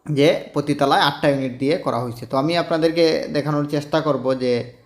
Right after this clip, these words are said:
আসলে ইউনিটগুলা কীভাবে করা হয়েছে বা কী আসল বিষয়। তো এখানে প্রথমে দুইকেই কিন্তু একটা পার্কিং থাকবে, পার্কিং একটা ইউনিটের জায়গায় কিন্তু পার্কিংয়ের জন্য রাখা হয়েছে।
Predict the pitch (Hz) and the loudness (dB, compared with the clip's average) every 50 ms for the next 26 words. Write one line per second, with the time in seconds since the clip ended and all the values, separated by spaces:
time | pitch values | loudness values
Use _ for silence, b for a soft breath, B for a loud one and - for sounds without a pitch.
0 | b b b b b - - - 139 131 131 127 135 135 135 131 131 131 139 139 | b b b b b -12 -8 -6 -4 -2 0 0 0 -2 -2 -4 -4 0 0 2
1 | 135 131 131 - 139 131 131 123 120 123 123 117 123 135 127 127 135 123 - 135 | 2 0 0 -2 0 0 0 0 0 -2 -2 -2 -2 -2 -2 -2 -2 -2 -4 -4
2 | 113 123 120 117 120 120 - 127 120 117 117 117 117 117 107 - - - - 127 | -4 -2 -4 -4 -4 -8 -8 -8 -6 -6 -6 -6 -8 -8 -10 -12 -14 -12 -12 -12
3 | - - 131 120 120 117 123 139 - - - 147 143 143 165 170 165 170 170 170 | -8 -6 -6 -6 -6 -4 -4 -4 -2 -2 0 -2 0 0 0 0 0 0 0 -2
4 | 170 - - _ _ _ _ _ _ _ _ _ _ _ _ _ _ _ _ _ | -4 -8 -16 _ _ _ _ _ _ _ _ _ _ _ _ _ _ _ _ _
5 | _ _ _ _ _ _ _ _ _ _ _ _ _ _ - 131 131 160 165 175 | _ _ _ _ _ _ _ _ _ _ _ _ _ _ 0 2 4 4 4 4
6 | 180 160 160 165 160 160 196 180 165 175 170 165 160 160 175 170 165 170 170 - | 4 6 6 4 4 4 4 2 2 2 0 -2 0 0 0 2 2 0 -2 -4
7 | - - _ _ _ _ _ _ - 156 - 143 143 - 147 147 143 - 160 151 | -10 -18 _ _ _ _ _ _ -14 -4 -4 -2 0 2 2 2 4 2 0 0
8 | 147 147 143 123 113 117 139 185 254 - - 135 139 131 - 147 143 143 - - | 2 0 -2 -2 0 -2 -2 -2 -2 -2 -4 -4 -4 -4 -4 -2 -2 -2 -2 -4
9 | 143 - - 156 151 151 147 147 143 151 156 147 139 147 143 139 139 139 143 123 | -4 0 4 4 4 4 4 2 0 0 0 2 2 2 2 2 2 0 -2 -4
10 | 120 143 135 - 135 131 127 135 143 131 127 131 123 120 113 - - - 139 127 | -6 -6 -2 -2 -2 -2 -2 -2 -4 -4 -4 -6 -6 -8 -10 -12 -8 -6 -6 -4
11 | 127 127 123 123 120 - 123 123 123 117 - | -2 -2 -2 -2 -2 -2 -4 -4 -4 -4 -4